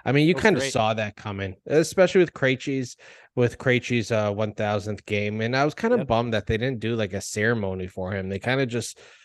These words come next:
Speaker 1: I, I feel like at some point they will, but
Speaker 2: I,
Speaker 1: I
Speaker 2: I
Speaker 1: don't
Speaker 2: have
Speaker 1: know.
Speaker 2: some thoughts. I have some thoughts on that. I think two reasons why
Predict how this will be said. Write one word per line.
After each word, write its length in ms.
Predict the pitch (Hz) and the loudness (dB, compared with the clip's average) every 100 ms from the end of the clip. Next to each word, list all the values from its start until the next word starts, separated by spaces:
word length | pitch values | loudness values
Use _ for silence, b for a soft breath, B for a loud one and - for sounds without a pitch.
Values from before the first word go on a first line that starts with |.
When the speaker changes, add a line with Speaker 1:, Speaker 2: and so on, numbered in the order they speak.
| B B _ _ _ _ | B B _ _ _ _
Speaker 1:
I, 300 | 127 - - | -4 -2 -2
I 40 | |
feel 180 | 131 170 | 2 6
like 140 | 170 151 | 6 4
at 100 | 120 | 0
some 220 | 131 120 | -2 -2
point 260 | - 131 120 | 0 -2 0
they 120 | 113 | -2
will, 320 | 101 110 127 | -2 -2 -2
but 340 | 131 117 104 b b b b | 0 0 0 b b b b
Speaker 2:
I, 160 | 143 151 | -12 -6
Speaker 1:
I 80 | 143 | 0
Speaker 2:
I 100 | 120 | 2
Speaker 1:
don't 20 | |
Speaker 2:
have 60 | |
Speaker 1:
know. 220 | 117 123 104 | 2 2 0
Speaker 2:
some 20 | |
thoughts. 420 | 92 151 156 - | -2 -2 -4 -8
I 120 | 156 | -6
have 140 | 165 185 | -6 -6
some 140 | 156 | -10
thoughts 340 | - 139 139 - | -8 -10 -8 -10
on 160 | 117 | -8
that. 220 | 113 110 123 | -8 -8 -6
I 120 | 127 | -8
think 480 | - - 175 175 _ _ _ _ _ _ _ _ _ _ _ | -8 -10 -10 -10 _ _ _ _ _ _ _ _ _ _ _
two 160 | 214 165 | -8 -6
reasons 480 | 139 117 107 107 | -6 -8 -10 -14
why 500 | 107 117 117 110 107 | -8 -6 -4 -6 -10